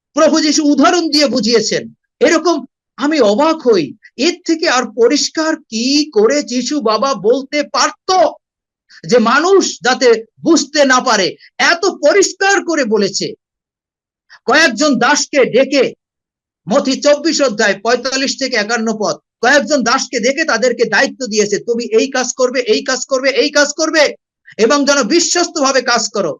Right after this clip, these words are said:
তারপরে সেই মালিক চলে গেলেন, আপনি ওখানে পড়ে দেখবেন। কিন্তু কেউ কেউ বিশ্বস্তভাবে কাজ করলেন, আর কেউ আছে অন্যান্য দাসদের সঙ্গে অবিশ্বস্ত হয়ে মদ খেয়ে মাতাল হয়ে আছে, তার চিন্তায়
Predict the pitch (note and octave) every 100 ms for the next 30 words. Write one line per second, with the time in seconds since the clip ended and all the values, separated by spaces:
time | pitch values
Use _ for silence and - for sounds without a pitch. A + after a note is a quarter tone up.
0 | _ - C4+ C4+ C4 C4 F#4 _ - A#3
1 | F#3+ G3+ C4+ C#4+ D4+ D4 E4 F#4+ D#4 G#3
2 | _ _ _ - F#3+ A3 C4 C#4 C#4 C4
3 | C#4 D4+ B3 D4 B3 G3+ _ _ _ _
4 | - F4+ E4+ B3 D4 - _ _ _ _
5 | _ _ _ _ _ - C#4 F#4 F#4+ G4+
6 | C4 C#4+ - D#4 F4 - F#4+ C4+ C4+ B3
7 | A3 G#3+ - E3 D3+ G#2+ G#2 _ _ _
8 | _ _ - - B3 B3+ A3+ A#3+ - E4
9 | G4 D4+ B3+ C4+ A#3+ E4 F#4 F#4 F4+ E4+
10 | - C4+ A#3 G#3 B3+ - A3+ F#3 D#3+ A2
11 | - - A#3 D4 F#4+ - F4+ D4 - A#3
12 | G#3 D#3 - F3 A#3 E4+ - D4 C4 A#3
13 | C4 D4 C#4+ A#3+ A3 F#3+ F#3 - D#4+ F4
14 | - D4 G#3+ A3+ G#3+